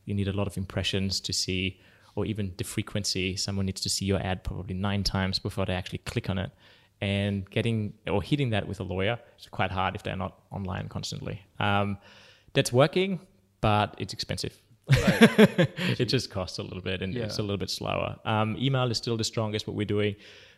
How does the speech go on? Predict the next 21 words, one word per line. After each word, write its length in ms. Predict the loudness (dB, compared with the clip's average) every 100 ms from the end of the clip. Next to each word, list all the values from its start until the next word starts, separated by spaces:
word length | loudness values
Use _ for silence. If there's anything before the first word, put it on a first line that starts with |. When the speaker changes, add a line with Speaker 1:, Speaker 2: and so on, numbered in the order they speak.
| _ 4
Speaker 1:
And 320 | 4 4 2
obviously 400 | 0 0 0 0
now 260 | 2 2 0
on 100 | 0
the 60 |
same 260 | -2 -4 -4
side 300 | -2 -2 -2
is 200 | -4 -6
the 120 | -8 -6
invites, 460 | -4 -2 -2 -4
what 140 | -8 -6
I 80 | -4
actually 240 | -6 -4 -2
send 280 | -2 -4
through 160 | -6 -8
the 60 | -4
platform 480 | -6 -6 -4 -4 -4 -6 -8 -18 -20 _
Speaker 2:
Right. 120 | -2
Speaker 1:
from 160 | 0 0
other 140 | 0
lawyers, 420 | 0 0 -2 -2